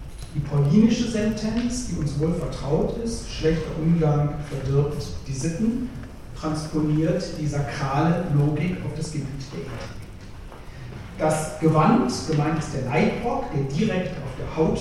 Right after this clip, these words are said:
getragen wird, schirmt die Unreinheit nicht etwa ab, sondern überträgt sie. Deshalb muss man sich vor einer Berührung hüten. Wenn das Gewand sogar gehasst werden soll,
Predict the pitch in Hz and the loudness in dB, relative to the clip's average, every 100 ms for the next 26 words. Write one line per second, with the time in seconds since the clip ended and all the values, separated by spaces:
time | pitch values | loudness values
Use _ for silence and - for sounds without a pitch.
0 | - - - 131 165 - 233 - - - | -2 -6 -4 -2 -2 -2 -2 -2 -4 -6
1 | - - 160 240 - - 156 170 185 190 | -4 4 4 4 0 -2 -4 -2 0 2
2 | 160 165 151 151 147 147 156 139 120 - | 4 4 4 2 0 -2 -2 -6 -6 -4
3 | - - - - 151 160 170 - - - | -4 -4 -8 -4 -2 2 0 0 -6 -4
4 | 175 180 175 175 180 180 - - - - | 2 4 4 6 6 4 0 -8 -10 -10
5 | - - - - - 180 214 220 233 214 | -14 -14 -16 -14 -4 4 6 6 6 6
6 | 202 214 185 185 180 180 156 156 202 220 | 4 4 2 2 4 4 6 6 8 8
7 | 220 - - - 160 151 - - - - | 6 2 -2 -2 0 2 2 -2 -6 -2
8 | 139 139 - 151 143 - - - - 151 | 0 0 0 0 2 4 2 0 -4 -2
9 | 151 147 147 - - - 139 - 262 - | 2 2 0 -4 -8 -6 -2 0 0 0
10 | - - - 127 123 120 120 139 170 | -4 -8 -8 -4 -4 -4 -4 0 0